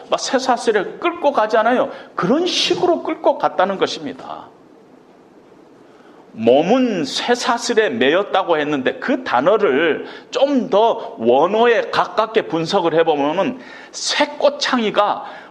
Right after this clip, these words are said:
머리를 뚫고 지나가는 것 같은 고통을 겪었다는 것이야. 영적인 어떤 고통이 어떤 육체적인 고통일 뿐만 아니라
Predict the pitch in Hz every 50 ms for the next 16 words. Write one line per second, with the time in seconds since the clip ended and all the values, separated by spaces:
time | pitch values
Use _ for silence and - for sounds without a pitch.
0 | - - 113 101 107 233 269 339 381 240 262 269 254 262 254 254 262 269 262 240
1 | - - 247 208 - - - - - - 185 233 233 247 240 233 214 208 208 208
2 | 196 202 185 190 - 170 - - 196 165 - - 165 - - 143 160 135 127 131
3 | 120 - 110 - - 98 90 90 - 73 - - - - - - - - - -
4 | _ _ _ _ - - - - - - - - - - - - - - - -
5 | - - - - 131 127 170 156 175 208 247 226 - - 269 240 202 214 143 113
6 | 139 151 - - 180 131 131 127 - - - - - - 165 - - 175 190 214
7 | 151 135 165 185 131 - - - - - - - - - 180 127 110 147 185 -
8 | - - 294 294 269 269 254 254 220 180 185 180 - 226 226 220 208 202 202 -
9 | 233 233 214 180 131 120 123 135 180 185 135 90 -